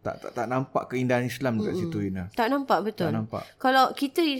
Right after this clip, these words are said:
Speaker 2: kita orang Islam sendiri yang dengar rasa macam tu, apatah lagi orang yang
Speaker 1: Weh,
Speaker 2: bukan
Speaker 1: eh.
Speaker 2: Islam mendengarnya, tak ke macam, "Eh, ke-,
Speaker 1: Hmm.
Speaker 2: kenapa macam
Speaker 1: Ah,
Speaker 2: tu?"
Speaker 1: tak payah orang bukan Islam, orang Islam
Speaker 2: Ha-ha.
Speaker 1: sendiri, Ina.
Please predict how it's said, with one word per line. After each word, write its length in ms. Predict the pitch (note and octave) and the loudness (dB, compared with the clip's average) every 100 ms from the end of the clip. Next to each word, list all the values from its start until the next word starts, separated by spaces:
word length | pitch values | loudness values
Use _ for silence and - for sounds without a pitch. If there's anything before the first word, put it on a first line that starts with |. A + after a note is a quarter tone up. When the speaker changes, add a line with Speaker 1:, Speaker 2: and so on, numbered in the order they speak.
| B3+ - | -6 -10
Speaker 2:
kita 340 | - C4+ D4+ B3+ | -10 -8 -4 -2
orang 220 | A3+ A3+ | -2 -4
Islam 280 | A3+ A#3+ A3+ | -6 -8 -8
sendiri 440 | A#3 A#3 B3 B3 | -8 -8 -4 -2
yang 160 | A3+ G#3+ | -2 -2
dengar 320 | G#3+ A3+ G#3+ | -4 -2 -2
rasa 260 | G3+ G3+ A3 | -2 -4 -6
macam 260 | G#3 G#3+ | -6 -8
tu, 100 | G3 - | -8 -8
apatah 300 | B3+ C4 C4+ | -8 -6 -4
lagi 180 | C#4 C4+ | -4 -4
orang 320 | A#3 C4+ C4 | -4 -6 -6
yang 80 | A#3 | -2
Speaker 1:
Weh, 200 | A#3 G#3+ | 0 2
Speaker 2:
bukan 180 | D#4+ C4+ | 0 0
Speaker 1:
eh. 300 | - C3+ C#3+ - - | -6 -10 -10 -12 -8
Speaker 2:
Islam 300 | C4 D4 C#4 | -4 -2 -2
mendengarnya, 760 | C4+ C4+ C#4 C#4+ C#4 D4 D4 C#4+ | -2 -4 -4 -6 -6 -8 -10 -4
tak 260 | - - | 0 0
ke 120 | - D4 | -2 -4
macam, 320 | C4+ C#4+ C#4 | -4 -6 -8
"Eh, 140 | D4+ | -10
ke-, 80 | - | -10
Speaker 1:
Hmm. 220 | - D4+ B2 | -10 -8 -8
Speaker 2:
kenapa 320 | D4+ D#4+ E4 | -6 -6 -4
macam 300 | A3 F#3 G#3 | -4 -4 -6
Speaker 1:
Ah, 80 | A3 | -6
Speaker 2:
tu?" 160 | - C4 G3 | -4 -6 -6
Speaker 1:
tak 160 | - - | -8 -4
payah 160 | D3+ | -2
orang 160 | D#3 D#3+ | 0 0
bukan 120 | F3 | -2
Islam, 200 | E3+ A2+ | -2 -4
orang 140 | B2+ D3 | -2 -4
Islam 140 | - | -2
Speaker 2:
Ha-ha. 100 | D#3 | 0
Speaker 1:
sendiri, 180 | D#3+ C#3+ | 0 2
Ina. 180 | A2 | 0